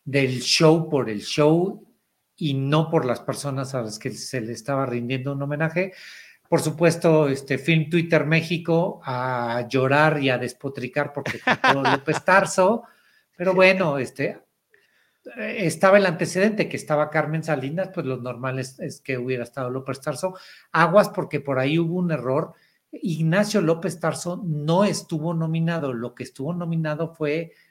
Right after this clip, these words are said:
Speaker 1: la película esta, este, con, con María Félix, si no me equivoco, ¿no, Charlie?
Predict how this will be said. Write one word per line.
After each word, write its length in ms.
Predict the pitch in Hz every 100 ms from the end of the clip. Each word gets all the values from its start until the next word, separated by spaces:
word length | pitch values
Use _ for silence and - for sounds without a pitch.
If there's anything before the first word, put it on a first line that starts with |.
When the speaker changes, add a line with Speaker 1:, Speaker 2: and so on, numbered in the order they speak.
| _
Speaker 1:
la 200 | 143 131
película 720 | 139 123 135 - 139 139 135
esta, 460 | 131 127 - 131 120
este, 400 | 110 - - 120
con, 340 | - 113 120
con 280 | 117 127 117
María 300 | 117 120 143
Félix, 400 | 147 160 139 -
si 100 | -
no 140 | 120 131
me 80 |
equivoco, 440 | 131 120 110 - 104
¿no, 120 | 107 110
Charlie? 360 | 127 151 202